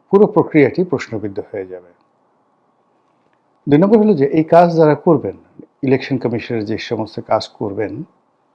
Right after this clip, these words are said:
তাদের পরিণতি গণেশ উল্টে গেলে ঠিক সেরকম হবে, যেভাবে সাবেক নির্বাচন কমিশনারদের হয়েছে, কোনো সন্দেহ নেই। তো এক্ষেত্রে বিএনপি কী করতে পারে? বিএনপি সেটি হলো ওই যে, যে আইনটি,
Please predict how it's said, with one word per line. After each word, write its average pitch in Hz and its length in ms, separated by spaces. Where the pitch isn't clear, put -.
তাদের 143 260
পরিণতি 185 720
গণেশ 131 360
উল্টে 123 260
গেলে 101 340
ঠিক - 220
সেরকম 175 440
হবে, 131 160
যেভাবে 117 460
সাবেক 151 440
নির্বাচন 113 380
কমিশনারদের 113 840
হয়েছে, - 360
কোনো 175 140
সন্দেহ - 440
নেই। - 140
তো 202 340
এক্ষেত্রে 190 300
বিএনপি 143 360
কী 117 140
করতে - 320
পারে? - 260
বিএনপি 160 500
সেটি 165 260
হলো 165 380
ওই 190 160
যে, 123 280
যে 120 120
আইনটি, 110 520